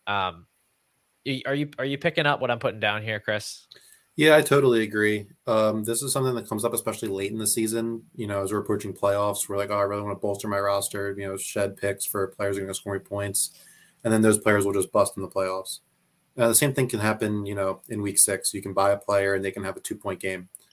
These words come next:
Speaker 2: I mean, you could have bought Jordan Addison two weeks ago and he had a one target for zero receptions game. Anything can happen. You don't wanna shed value in order to go after points. You wanna make fair trades that have a decent shot at getting you points.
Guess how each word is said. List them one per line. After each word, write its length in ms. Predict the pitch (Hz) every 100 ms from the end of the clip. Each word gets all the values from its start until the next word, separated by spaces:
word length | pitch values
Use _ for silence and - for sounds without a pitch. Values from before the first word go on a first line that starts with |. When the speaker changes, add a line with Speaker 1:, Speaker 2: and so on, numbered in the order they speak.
| _ _ _ _ _
Speaker 2:
I 60 | 104
mean, 180 | 104
you 80 | 98
could 160 | 95 104
have 100 | 101
bought 320 | 98 98 -
Jordan 280 | 110 101 98
Addison 400 | 98 98 - 98
two 160 | -
weeks 220 | 104 95 -
ago 240 | 98 98
and 100 | 101
he 80 | 98
had 100 | 98
a 60 |
one 260 | 95 101 98
target 340 | 98 98 98
for 80 | -
zero 220 | 92 95
receptions 460 | 95 92 98 - 92
game. 320 | 101 98 95 - _ _
Anything 320 | 127 120 127 123
can 100 | 104
happen. 420 | 104 104 101 104 _ _ _ _
You 120 | 117
don't 220 | 110 147
wanna 180 | 135 127
shed 480 | - - 113 107 110
value 680 | 104 98 101 110 113 117 123 _ _ _ _ -
in 100 | 110
order 240 | 104 107
to 80 | 104
go 140 | 104
after 200 | 107 107
points. 520 | 113 - 113 113 - -
You 180 | 117 104
wanna 160 | 107
make 280 | 104 101 98 -
fair 440 | - 110 104 101
trades 540 | 98 104 98 95 92 -
that 160 | 101
have 160 | 101 98
a 80 | 92
decent 400 | 92 95 98 92
shot 240 | 98 92
at 60 | 92
getting 240 | 98 98
you 80 | 95
points. 420 | - 107 107 -